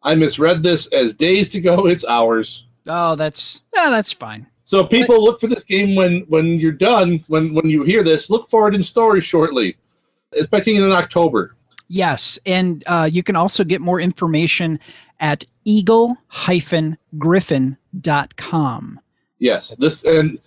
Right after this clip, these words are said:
Speaker 1: this will definitely be in stores. Eagle Griffin is a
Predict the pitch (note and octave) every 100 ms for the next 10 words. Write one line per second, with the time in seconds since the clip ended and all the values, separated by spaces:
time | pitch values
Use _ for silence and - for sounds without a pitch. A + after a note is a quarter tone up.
0 | _ _ - F3 E3+ - F3 E3 F3+ F3
1 | E3+ D#3 - D3 G2+ - - - B2+ D#3
2 | C#3+ D3+ D3 D#3+ D3+ - _ _ _ -
3 | C#3+ D3 D3 C3+ - B2+ A#2+ A#2 A2+ A2+